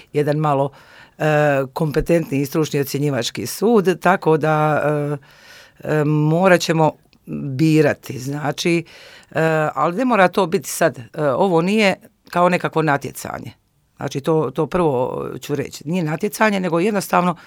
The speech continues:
sjećanje na neke pjevače koji su bili tu, koji su pjevali i njihove pjesme se pjevaju i dalje. Zato ovaj naziv Umro sam, al sam živ.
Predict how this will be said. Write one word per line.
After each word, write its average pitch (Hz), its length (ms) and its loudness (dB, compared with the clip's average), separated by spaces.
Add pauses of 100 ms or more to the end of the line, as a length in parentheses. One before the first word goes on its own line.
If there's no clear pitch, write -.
(140)
sjećanje 127 560 2 (340)
na 165 140 0
neke 175 300 2
pjevače 156 480 0
koji 147 260 0
su 135 560 -2
bili 214 400 0
tu, 185 360 -2
koji 139 180 -4
su 143 280 -4 (400)
pjevali 185 500 6
i 170 100 -4
njihove 160 320 -2
pjesme 160 280 -4
se 147 120 -6
pjevaju 139 420 -4
i 127 60 -6
dalje. - 360 -14 (300)
Zato 147 400 0
ovaj - 340 -10 (160)
naziv 170 500 2
Umro 143 260 -2
sam, 135 200 -6
al 135 80 -2
sam 135 200 -4
živ. - 260 -10